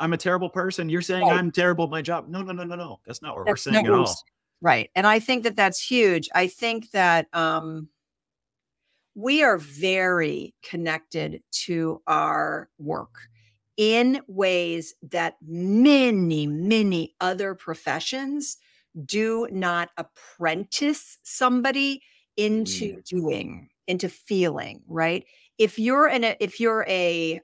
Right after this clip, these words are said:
Speaker 2: um, an attorney, you have to go and do law, like, do court and practice being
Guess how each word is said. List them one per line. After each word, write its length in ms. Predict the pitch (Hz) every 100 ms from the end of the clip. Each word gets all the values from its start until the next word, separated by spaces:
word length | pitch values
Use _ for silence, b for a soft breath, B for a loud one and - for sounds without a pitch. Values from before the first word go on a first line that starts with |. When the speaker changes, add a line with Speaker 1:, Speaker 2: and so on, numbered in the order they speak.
| 165
Speaker 2:
um, 480 | 151 165 135 - - -
an 100 | 185
attorney, 600 | 170 - 180 170 240 381 _ _ _ _ _ _ _ _
you 640 | 175 180 196 190 185 185 - _ -
have 320 | 190 190 190 -
to 100 | 185
go 580 | 170 170 165 165 160 - _
and 220 | 175 165 156 _ 170
do 200 | 185 175
law, 480 | 160 165 156 160 -
like, 220 | 175 165
do 140 | - 180
court 420 | - 180 165 175
and 120 | 170
practice 680 | 156 - 156 147 - 180 175
being 640 | 170 - 165 160 156 160